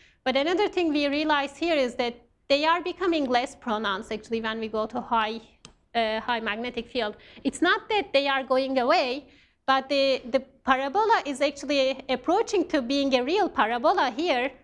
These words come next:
and they are becoming, they are staying in the background. So higher magnetic field moves the peaks to lower voltages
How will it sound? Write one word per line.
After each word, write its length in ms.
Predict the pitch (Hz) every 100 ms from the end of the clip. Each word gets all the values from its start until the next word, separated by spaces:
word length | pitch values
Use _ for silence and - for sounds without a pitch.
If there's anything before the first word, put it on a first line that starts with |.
| _
and 160 | 262 262
they 80 | 277
are 160 | 277
becoming, 580 | 254 269 302 277 254 - - 233
they 140 | 254
are 140 | 262
staying 320 | 262 - 311 262
in 120 | 240
the 60 |
background. 680 | 214 202 - 196 190 220 - - _ _ _ _ _ _ _ _ _ _ _ _ _ _ _ _ _ -
So 200 | 349 294
higher 340 | 359 440 466
magnetic 480 | 370 330 381 427 453
field 380 | - 359 320 285
moves 340 | 269 302 339
the 100 | 349
peaks 380 | - 302 302 294
to 100 | -
lower 320 | 285 233 233 254
voltages 680 | 202 220 285 349 403 403